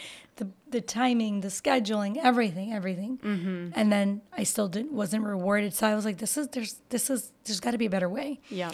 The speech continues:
Speaker 1: And so I really had to fail forward. I made a lot of mistakes. Um, there wasn't a lot of resources when I started either to even learn how to build a business in beauty. It was just
Speaker 2: Mm-hmm.
Speaker 1: like, people just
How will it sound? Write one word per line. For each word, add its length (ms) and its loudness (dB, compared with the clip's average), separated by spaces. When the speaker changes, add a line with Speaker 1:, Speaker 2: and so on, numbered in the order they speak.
Speaker 1:
And 140 2
so 80 6
I 20 6
really 520 4
had 200 2
to 80 -2
fail 260 0
forward. 560 0
I 80 -4
made 160 2
a 60 2
lot 140 0
of 60 0
mistakes. 640 -4
Um, 680 0
there 160 2
wasn't 240 8
a 20 8
lot 140 4
of 80 0
resources 560 -4
when 100 0
I 80 2
started 400 -2
either 420 -2
to 100 -6
even 320 0
learn 240 -2
how 140 -4
to 160 -6
build 260 4
a 60 -2
business 560 0
in 220 4
beauty. 420 -2
It 100 0
was 160 2
just 180 -2
Speaker 2:
Mm-hmm. 80 -2
Speaker 1:
like, 280 -4
people 320 -2
just 340 -8